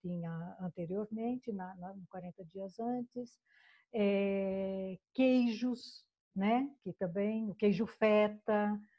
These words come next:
o Vitor teve, né, é, pôde experimentar diretamente aqui, que é um queijo feito do le-, do leite, dos dois leites, né, da, da, da,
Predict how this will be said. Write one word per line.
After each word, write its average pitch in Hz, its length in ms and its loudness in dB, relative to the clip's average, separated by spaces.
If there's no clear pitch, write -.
o 190 300 2
Vitor 202 500 4
teve, 196 340 4
né, 240 340 0
é, 214 140 -2
pôde 202 320 0
experimentar 196 680 -2
diretamente 190 680 -4
aqui, 220 360 0
que 214 120 0
é 185 60 4
um 196 100 -2
queijo 202 440 2
feito 214 480 6
do 202 200 2
le-, 220 320 2
do 214 120 0
leite, 214 340 6
dos 185 260 -4
dois 214 400 6
leites, 165 320 -6
né, 220 240 0
da, 196 300 -2
da, 180 380 -2
da, 170 760 -6